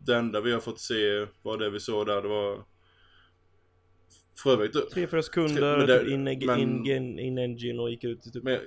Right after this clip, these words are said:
Speaker 2: och Tatooine såg ut som något sånt.
Speaker 1: Ja, men jag, jag tappade ju hakan när jag såg det, men, eh, som sagt, det var, det kan lika väl vara C G I, det kan vara vad som helst, så att fram tills vi får se det, men alltså, alla vet ju Amy Hennings credentials, så att, eh, eh,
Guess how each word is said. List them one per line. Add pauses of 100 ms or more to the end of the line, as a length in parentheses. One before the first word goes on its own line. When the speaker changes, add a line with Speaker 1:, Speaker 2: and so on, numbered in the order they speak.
(140)
Speaker 2:
och
Tatooine
såg
ut
som
något
sånt.
Speaker 1:
Ja,
men
jag,
jag
tappade
ju
hakan
när
jag
såg
det,
men,
eh,
som
sagt,
det
var,
det
kan
lika
väl
vara
C
G
I,
det
kan
vara
vad
som
helst,
så
att (600)
fram
tills
vi
får
se
det,
men (180)
alltså,
alla
vet
ju (160)
Amy
Hennings
credentials, (140)
så
att,
eh,
eh,